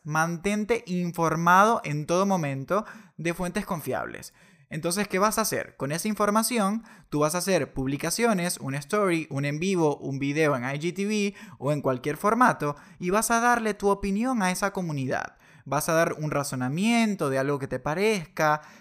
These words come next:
Siempre es importante que tú seas el referente para tu comunidad.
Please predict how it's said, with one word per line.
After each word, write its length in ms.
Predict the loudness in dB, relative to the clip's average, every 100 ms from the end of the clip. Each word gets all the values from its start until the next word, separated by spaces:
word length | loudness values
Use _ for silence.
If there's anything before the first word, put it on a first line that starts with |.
| _
Siempre 480 | -6 -4 -4 -4
es 80 | -4
importante 640 | -2 0 0 0 -2 -4 -6
que 140 | -4
tú 100 | -4
seas 240 | 0 0 0
el 140 | -2
referente 720 | -2 0 2 2 0 -2 -6
para 240 | -2 -2 -2
tu 100 | -6
comunidad. 600 | -4 -4 -2 -2 -4